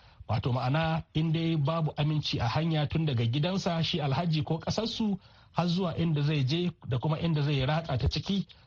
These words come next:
to in babu wannan amincin to kaga dole zai haƙuri ya dakata sai an samu wannan aminci din.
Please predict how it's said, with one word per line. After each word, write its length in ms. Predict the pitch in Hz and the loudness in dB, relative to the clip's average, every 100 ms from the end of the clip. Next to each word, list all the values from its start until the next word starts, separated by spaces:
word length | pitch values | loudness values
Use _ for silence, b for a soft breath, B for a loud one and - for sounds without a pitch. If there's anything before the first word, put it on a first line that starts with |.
| - | -6
to 100 | - | -4
in 160 | 165 160 | 0 2
babu 220 | 175 160 | 2 2
wannan 220 | 131 147 | 2 0
amincin 440 | - 175 196 190 123 | 0 0 0 0 0
to 100 | 127 | 0
kaga 220 | 147 147 | 0 2
dole 200 | 147 156 | 2 2
zai 160 | 131 143 | 2 2
haƙuri 380 | 123 123 143 139 | 0 0 0 2
ya 80 | |
dakata 360 | 123 135 127 127 | 2 0 0 0
sai 120 | 117 | 0
an 160 | - 139 | 0 0
samu 240 | 123 127 | 0 0
wannan 220 | 123 113 120 | 2 0 2
aminci 380 | 120 123 - - | 0 0 0 0
din. 120 | 120 | -2